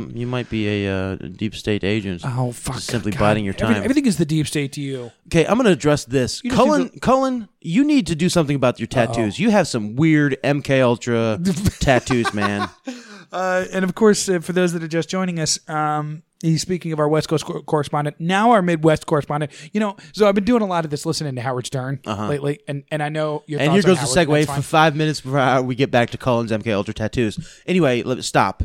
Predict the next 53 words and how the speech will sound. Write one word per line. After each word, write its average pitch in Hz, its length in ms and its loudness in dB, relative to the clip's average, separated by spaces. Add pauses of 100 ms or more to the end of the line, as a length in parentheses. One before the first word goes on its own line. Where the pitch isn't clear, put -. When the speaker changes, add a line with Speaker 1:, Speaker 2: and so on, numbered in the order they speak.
Speaker 2:
stop. - 400 -2 (260)
Speaker 1:
Yeah. 110 60 -10
Speaker 2:
The 131 120 -2
Speaker 1:
Okay. - 80 -2
Speaker 2:
owl 175 500 4 (400)
Speaker 1:
Yeah. 135 420 -2
Speaker 2:
on 156 220 4
it, 127 160 0
like, 135 180 0
he's 135 180 -2
got, 131 200 2 (640)
I 131 120 -6
don't, 156 120 -10
I 139 80 -6
don't 156 100 2
know, 127 80 2
man. 110 160 0
I 107 60 0
don't, 139 240 -4
I - 540 0
don't 156 80 4
trust 143 240 0
anybody 120 340 2
with 107 280 -2 (520)
hanging 117 180 -2
around 110 200 2
with 101 100 0
owl 98 260 2
Speaker 1:
With 95 220 -2
Speaker 2:
iconography. 101 320 0
Speaker 1:
Illuminati 147 400 0
Speaker 2:
Iconography. 117 600 0
Speaker 1:
sim-, 151 160 -8
imagery. 151 460 -2 (120)
Speaker 2:
Yeah. 92 320 -2
Speaker 1:
No, 190 400 0 (400)
well, 180 180 0
of - 80 -12
course, 208 160 -2
back 160 200 -6
that 135 160 -8
Speaker 2:
It - 20 -8
Speaker 1:
up. - 60 -8
Speaker 2:
goes 120 120 2
Speaker 1:
What - 60 -10
Speaker 2:
back 123 160 4
Speaker 1:
is 135 60 -2
Speaker 2:
to 147 80 0
the 143 80 0
Speaker 1:
that? - 160 -18
Speaker 2:
Bohemian 104 420 0
Grove 95 240 0
stuff. 101 500 -4